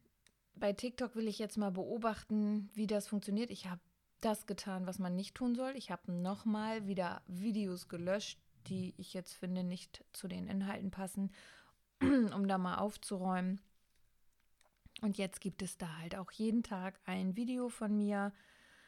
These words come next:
und ich bin gespannt. So ein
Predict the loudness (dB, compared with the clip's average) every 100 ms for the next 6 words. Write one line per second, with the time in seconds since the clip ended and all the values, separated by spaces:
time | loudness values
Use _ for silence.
0 | -20 -20 _ 0 0 0 -4 0 2 2
1 | 0 -4 -10 -12 -10 -10 -10 -4 0 2
2 | 4 2